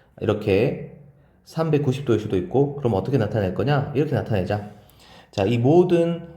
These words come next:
삼십 도일 수 있는 가능성 있는 이 모든 것을 일반적인 각을,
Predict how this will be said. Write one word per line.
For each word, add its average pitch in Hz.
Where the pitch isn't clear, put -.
삼십 180
도일 151
수 151
있는 131
가능성 127
있는 113
이 104
모든 135
것을 113
일반적인 139
각을, 110